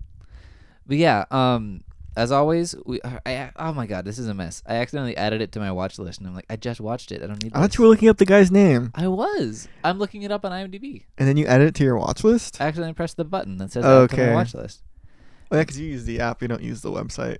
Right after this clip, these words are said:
Speaker 1: Yeah, because I'm super smart and on top of things.
Speaker 2: Whatever. Clearly not if you did something you didn't mean to do.
Speaker 1: His name is Arash Marandi.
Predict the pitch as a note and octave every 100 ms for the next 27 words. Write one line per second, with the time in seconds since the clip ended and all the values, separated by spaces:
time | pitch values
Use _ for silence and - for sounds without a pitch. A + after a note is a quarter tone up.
0 | - D3+ E3+ C3+ - D#3 C#3+ A2+ - _
1 | - - _ B2 B2 B2 - - C3+ C3+
2 | B2+ C3+ C3 A#2 - - - - C3 A#2
3 | A#2 B2 A2 G#2+ G2+ F#2 F#2+ A2 - C#3
4 | D3+ - - F#3+ F#3+ F3 D3+ A#2+ B2 C3+
5 | C3 B2 G#2+ - B2+ B2+ C3 B2+ B2+ A2+
6 | A#2+ A2+ A#2+ A#2 A2+ B2 A#2+ B2 B2+ B2+
7 | A#2+ A2+ G#2 G2+ G#2+ - G#2 F#2+ F2+ F2
8 | F2+ F2+